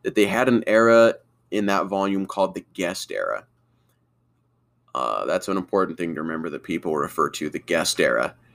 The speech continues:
Uh, it's a period of time in which Eastman and Laird were not working on the comics, or really anyone at Mirage Studios. They were hiring out other creators to go ahead and write story arcs and, and tell different stories with the Ninja Turtles.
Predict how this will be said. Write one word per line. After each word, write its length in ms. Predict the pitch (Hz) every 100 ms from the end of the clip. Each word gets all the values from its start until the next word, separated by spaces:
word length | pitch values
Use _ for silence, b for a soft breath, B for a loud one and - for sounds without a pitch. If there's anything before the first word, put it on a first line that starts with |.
| b b b -
Uh, 100 | 117
it's 140 | 120
a 40 |
period 340 | - - 151 143
of 100 | 120
time 560 | - 113 98 95 120 - _ -
in 240 | 110 101
which 580 | 104 101 95 - - - _ _ -
Eastman 300 | 117 - 113
and 80 | 104
Laird 240 | 101 101
were 60 | 98
not 320 | 98 - - -
working 400 | 101 98 95 90
on 140 | 90
the 40 | 92
comics, 580 | - 90 101 113 - -
or 280 | - 104 101
really 280 | 104 101 95
anyone 260 | 95 92
at 120 | 92
Mirage 320 | 85 90 92 -
Studios. 640 | - 135 113 107 101 -
They 160 | 107 101
were 80 | 92
hiring 540 | - 110 107 101 98
out 180 | 98 -
other 220 | 95 87
creators 760 | - 85 104 123 110 110 - - _ _ _ -
to 80 | 101
go 180 | 104 101
ahead 220 | 101 101
and 160 | 98
write 240 | 95 98 -
story 420 | - 127 143 104
arcs 280 | 98 98 -
and, 260 | 92 101 98 _ _ _ -
and 120 | 98
tell 160 | 120 98
different 320 | 92 85 90
stories 440 | - 110 101 95
with 220 | 101 95
the 80 | -
Ninja 320 | 92 92 90
Turtles. 540 | 95 98 78 69 -